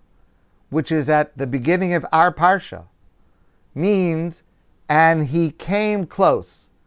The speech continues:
He encountered or approached. In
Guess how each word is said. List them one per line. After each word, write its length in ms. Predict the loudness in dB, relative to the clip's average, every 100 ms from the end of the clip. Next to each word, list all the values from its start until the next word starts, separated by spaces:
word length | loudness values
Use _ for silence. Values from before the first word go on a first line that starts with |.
| _ _ _ _
He 480 | -6 -2 -2 -4 -6
encountered 800 | -6 -6 4 4 4 0 -8 -10 _ -6
or 320 | -2 -2 -2
approached. 640 | -8 0 2 2 -6 -20 _ _ _ _ _ _ _ _ _ _ _ _ _ _ _ _ _ _ _ _ _ _ _ _ _ _
In 140 | -10